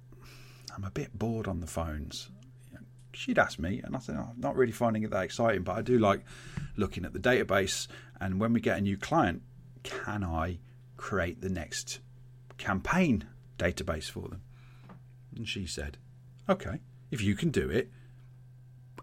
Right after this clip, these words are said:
I'll give you the opportunity to do it. You go ahead and do it."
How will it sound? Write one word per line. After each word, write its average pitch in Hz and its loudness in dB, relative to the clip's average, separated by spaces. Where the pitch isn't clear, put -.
I'll 107 6
give 139 -2
you 143 2
the 147 4
opportunity 131 2
to 107 -2
do 82 -2
it. 85 -2
You 120 8
go 113 8
ahead 92 8
and 123 6
do 196 12
it." - 6